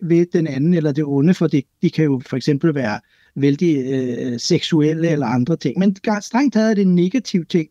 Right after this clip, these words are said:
at snakke om, om, øh, satan-, om forestillinger om det sataniske. Og det er sådan et fjendebillede eller frygtbillede, der findes i samfundet.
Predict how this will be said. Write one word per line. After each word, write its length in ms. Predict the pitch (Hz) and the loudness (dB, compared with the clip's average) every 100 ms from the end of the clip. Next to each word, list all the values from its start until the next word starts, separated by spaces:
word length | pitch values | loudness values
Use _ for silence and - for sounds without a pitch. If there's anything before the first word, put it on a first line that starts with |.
| - | -10
at 100 | 139 | -8
snakke 340 | 143 131 143 | -4 -4 -2
om, 180 | 143 135 | -4 -2
om, 240 | 143 143 135 | 0 2 4
øh, 400 | 131 127 131 135 | 2 -2 -4 -4
satan-, 460 | - - 143 139 - | -6 -4 -4 -4 -4
om 80 | 147 | -2
forestillinger 520 | 165 180 196 156 151 | 0 2 0 0 0
om 120 | 139 | 0
det 140 | 139 - | -2 -4
sataniske. 600 | - 156 127 330 - 139 | -4 -4 -4 -6 -6 -6
Og 80 | 214 | -2
det 60 | |
er 40 | 226 | 0
sådan 140 | 240 | 0
et 60 | - | -2
fjendebillede 800 | - 208 190 247 247 240 233 220 | -4 0 2 2 0 0 2 0
eller 120 | 175 | -2
frygtbillede, 560 | - 185 170 220 185 170 | -2 -2 0 0 2 0
der 80 | |
findes 300 | 156 156 139 | -2 -4 -2
i 40 | 185 | -4
samfundet. 540 | 147 127 - 170 - | -4 -6 -4 -6 -6